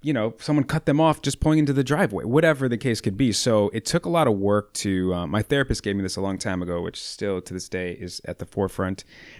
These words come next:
We cannot take accountability for things we're not responsible for.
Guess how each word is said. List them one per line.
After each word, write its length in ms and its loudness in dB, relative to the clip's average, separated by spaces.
We 120 0
cannot 580 2
take 380 -2
accountability 760 -2
for 120 -6
things 360 -2
we're 120 -4
not 200 -6
responsible 680 -8
for. 580 -8